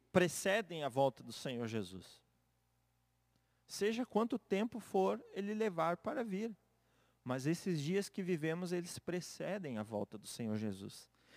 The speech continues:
E nós devemos ser como aquelas virgens cheias de óleo, cheias do Espírito Santo.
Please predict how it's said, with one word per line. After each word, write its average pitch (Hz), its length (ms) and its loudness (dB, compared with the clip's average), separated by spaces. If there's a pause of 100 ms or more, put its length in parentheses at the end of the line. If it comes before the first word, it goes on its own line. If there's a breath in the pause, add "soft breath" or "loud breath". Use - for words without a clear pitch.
(160 loud breath)
E 131 80 2
nós 151 220 6
devemos 160 440 2
ser 165 280 2
como 170 340 2
aquelas 165 420 2
virgens 165 500 0
cheias 165 420 0
de 170 120 0
óleo, 143 340 8
cheias 143 460 -2
do 147 120 0
Espírito 151 440 -4
Santo. 143 380 -2